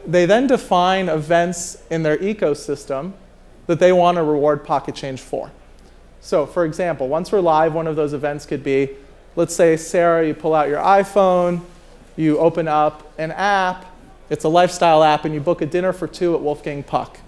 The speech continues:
If we have a relationship with that app, we can reward you with Pocket Change for that dinner reservation. Let's say you pull out your Android phone, you're playing a game,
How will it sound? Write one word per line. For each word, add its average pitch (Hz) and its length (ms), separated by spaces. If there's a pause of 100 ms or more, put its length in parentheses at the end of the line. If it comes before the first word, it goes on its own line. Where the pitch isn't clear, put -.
(600)
If 165 140
we 185 120
have 196 140
a 196 60
relationship 165 640
with 151 120
that 147 220
app, 175 320
we 175 160
can 180 200
reward 156 400
you 160 80
with 147 160
Pocket 143 300
Change 143 300
for 143 240
that 139 180
dinner 151 200
reservation. 120 600 (880)
Let's 175 220
say 175 160
you 170 80
pull 170 180
out 156 120
your 147 140
Android 190 460
phone, 175 600
you're 147 100
playing 151 320
a 139 60
game, 175 640